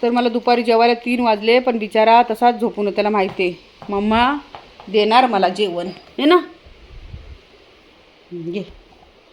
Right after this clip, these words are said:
पण त्याला कसला राग रोष नसतो, किती मारा, रागवा, पण पुन्हा जवळ येणार. यालाच बोलतात प्राणीप्रेम, है ना तागुली? असंच माझं तागुडी आहे. माझ्या तागुडीला कसली आशा अपेक्षा नाही आहे.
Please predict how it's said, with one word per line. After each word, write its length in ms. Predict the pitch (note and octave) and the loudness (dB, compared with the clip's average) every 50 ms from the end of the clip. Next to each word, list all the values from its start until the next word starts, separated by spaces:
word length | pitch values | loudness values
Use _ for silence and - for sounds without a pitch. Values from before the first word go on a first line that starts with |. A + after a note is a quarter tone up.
| _ _ _ _ _ _ _ _ _ _ _ _ _ _ _ _ _ | _ _ _ _ _ _ _ _ _ _ _ _ _ _ _ _ _
पण 60 | A3+ | -12
त्याला 420 | A3 A3+ A#3 A#3+ A#3+ B3 C4 C#4 C#4+ C#4 - - _ _ _ _ _ _ _ _ _ _ _ | -4 -2 0 2 4 4 4 2 0 -6 -14 -20 _ _ _ _ _ _ _ _ _ _ _
कसला 280 | A#3 A#3+ - C4 C4 B3+ | -8 -6 0 2 2 4
राग 280 | B3 B3 A#3+ A#3+ A#3+ | 6 4 4 4 2
रोष 180 | A#3 A#3+ A#3+ A#3+ A#3+ | 2 0 0 0 -2
नसतो, 400 | B3+ A#3+ A3+ A#3 - - B3 A#3 | -4 -6 -6 -8 -4 -2 -2 -2
किती 340 | A#3 - A3 - C4+ C4 C4 | -2 -4 -12 -10 -8 -6 -4
मारा, 420 | C4 C4 A#3+ A3+ A3 A#3 A#3 A#3+ | -2 0 2 2 4 4 4 4
रागवा, 420 | A#3 A3+ G#3+ G#3 G#3+ G#3+ A3+ A#3 A#3 | 4 4 2 2 2 2 4 4 4
पण 300 | A#3 A#3 A#3+ B3 A#3+ - - - _ _ _ _ _ _ _ _ | 2 0 -2 -4 -4 -6 -10 -14 _ _ _ _ _ _ _ _
पुन्हा 220 | B3+ C4 C4+ C4+ | -4 0 0 0
जवळ 300 | B3 A#3+ A#3+ A#3 A#3+ A#3+ | 2 2 2 2 4 4
येणार. 400 | A#3+ A#3+ A3+ A3+ A3 A3 A3+ A#3 A3+ - _ _ _ _ _ _ _ _ _ _ _ _ _ | 4 4 2 2 2 2 0 0 -2 -10 _ _ _ _ _ _ _ _ _ _ _ _ _
यालाच 300 | A3 A3+ A#3 A#3 A3+ - | -6 -2 0 0 -2 -2
बोलतात 380 | A3 G#3 G3+ G3+ G3 - G3+ G#3 G#3 - _ _ - - _ _ - _ - | -6 -6 -6 -6 -2 0 0 0 0 -4 _ _ -20 -20 _ _ -20 _ -4
प्राणीप्रेम, 680 | A#3+ A#3 G3+ F#3+ G3+ G#3 G#3 G3 - G#3 G3+ G3+ A3+ A3+ - - - _ _ _ _ _ _ | 0 2 2 2 2 0 -4 -4 -4 -4 -2 -2 -4 -6 -10 -16 -20 _ _ _ _ _ _
है 60 | A3 A3+ | -6 -4
ना 100 | B3 B3 B3 | -4 0 2
तागुली? 400 | B3+ A#3 A3 A#3 A#3+ B3 D4 D#4+ E4 - _ _ _ _ _ _ _ _ _ _ - | 2 2 2 0 -4 -4 -6 -8 -10 -12 _ _ _ _ _ _ _ _ _ _ -16
असंच 180 | A3 - B3 A#3+ | -10 -8 -4 -2
माझं 200 | A#3+ A3 A3 A3 A3 | -2 -2 -2 2 4
तागुडी 400 | A#3+ A3 G#3 G3+ A3 A3 A#3 A3 | 4 4 4 2 0 0 2 2
आहे. 280 | G3+ G3 G#3+ G#3 A3 C4 B3 - _ _ _ _ _ _ _ _ _ _ _ _ _ _ _ _ - | 2 2 0 0 -4 -4 -6 -12 _ _ _ _ _ _ _ _ _ _ _ _ _ _ _ _ -8
माझ्या 160 | G#3 G#3+ G#3 | -8 -4 0
तागुडीला 380 | G#3+ G3+ G3+ A3 G#3+ G#3+ A3 A3 | 0 0 0 0 -2 -2 -2 -2
कसली 320 | A3 A3 G#3 - A3 A#3 | -2 -4 -6 -4 0 2
आशा 300 | A3 G#3 G#3+ G#3+ A#3 A3 | 2 2 2 0 0 0
अपेक्षा 460 | G#3+ G#3 - G#3 G#3 - - - A3+ | 0 0 -2 -6 -6 -6 -6 -6 -4
नाही 380 | G#3+ G#3+ G#3 G3 A3 G#3+ G#3 G3 | -2 -2 -2 -4 -4 -6 -6 -8
आहे. 100 | G#3 A#3+ | -8 -10